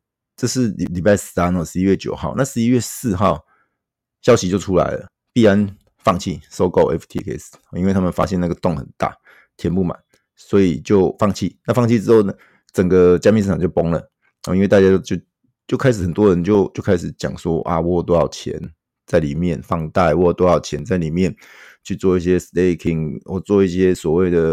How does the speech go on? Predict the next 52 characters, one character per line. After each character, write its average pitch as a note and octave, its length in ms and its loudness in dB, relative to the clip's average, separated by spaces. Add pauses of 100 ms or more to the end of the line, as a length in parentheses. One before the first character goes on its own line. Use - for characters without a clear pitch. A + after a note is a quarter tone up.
呃， B1+ 480 -4 (480)
流 F#2+ 160 0
动 G2+ 100 2
性 G#2+ 120 0
操 F#2+ 180 2
作， G#2 240 2
或 G#2+ 180 6
者 F#2 120 2
是 G2 360 -2 (300)
也 G2+ 140 2
没 A#2+ 120 2
有 C3+ 80 4
干 B2+ 140 4
嘛， F2+ 200 4
我 F2+ 100 2
就 G2+ 60 -2
是 B2 180 0
习 - 320 -8
惯 G2+ 220 2
在 G2 140 6
F - 160 -2
T F2 220 -4
X - 140 -10
买 C#2 160 -8 (100)
币。” A#2+ 240 2 (280)
或 C#3+ 80 6
者 A2+ 60 4
是 C3 140 0
有 G#2 80 4
些 B2 140 2
人 G#2+ 120 2
喜 - 180 -8
欢 G2+ 240 -2 (120)
用 G#2+ 180 2
他 F#2 220 0
的， E2 220 2
呃， D2+ 240 -4
譬 A2 120 -4
如 G2 100 4
说 G2 80 2
抵 D#2+ 160 -6
押 F2 220 2 (500)
F G2 160 -2
T G2+ 160 -4
T E2 160 -6
二 G2+ 120 4
十 F#2+ 160 -6
五 D#2 160 -8
颗， F#2 260 0
然 F2 120 0
后 F#2+ 60 2
你 E2 300 -4